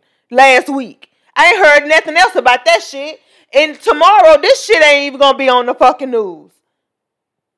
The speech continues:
Y'all more concerned about a black man slapping another black man because black men are so fucking dangerous and aggressive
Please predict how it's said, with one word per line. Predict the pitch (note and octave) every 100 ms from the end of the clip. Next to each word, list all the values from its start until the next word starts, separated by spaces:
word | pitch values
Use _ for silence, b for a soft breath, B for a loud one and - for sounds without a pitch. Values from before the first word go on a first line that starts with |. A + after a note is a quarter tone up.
| _ _ _ _ _ _ -
Y'all | A#4+ F#4+ F4+
more | E4
concerned | G#4 F4+ D4+ D4
about | C#4 C4
a | A#3+
black | C#4+ D#4+ C#4
man | C#4 C4+
slapping | - D4 C4+ A#3+
another | B3 D4 D#4+
black | B3 C4 A#3
man | A#3+ A#3
because | A3 - A#3
black | G#3+ B3+ C#4+ C4
men | C4 B3
are | C4
so | D4+ D4
fucking | D4 C#4+ B3
dangerous | A3+ C#4 C4 A#3+
and | C4 A3+
aggressive | A#3 C#4+ C4 A3+ G#3